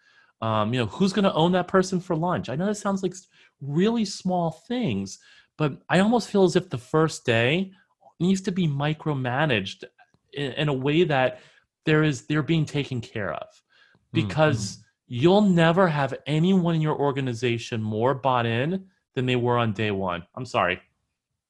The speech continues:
Speaker 1: You can give them all the raises, bonuses, accolades in the world. Day one is the w-, is the day you'll have them the most bought in and excited.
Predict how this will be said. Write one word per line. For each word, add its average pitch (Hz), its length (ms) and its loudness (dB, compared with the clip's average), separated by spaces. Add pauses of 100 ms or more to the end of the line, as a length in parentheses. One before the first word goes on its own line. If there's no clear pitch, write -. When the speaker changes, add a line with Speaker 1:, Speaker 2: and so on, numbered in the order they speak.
(100)
Speaker 1:
You 127 100 -6
can 135 120 -6
give 143 100 2
them 131 100 2
all 131 140 6
the 131 80 2
raises, 151 520 2
bonuses, 151 880 0 (440)
accolades 160 640 2
in 151 140 0
the 143 40 0
world. 120 680 2 (480)
Day 147 240 4
one 160 400 2
is 151 160 -2
the 127 120 -2
w-, 120 280 -8
is 123 140 -6
the 123 80 0
day 131 280 0
you'll 147 200 0
have 120 240 -4
them 123 160 -4
the 107 80 -2
most 110 500 -2
bought 113 220 -2
in 113 100 -4
and 101 100 -6
excited. 87 540 -6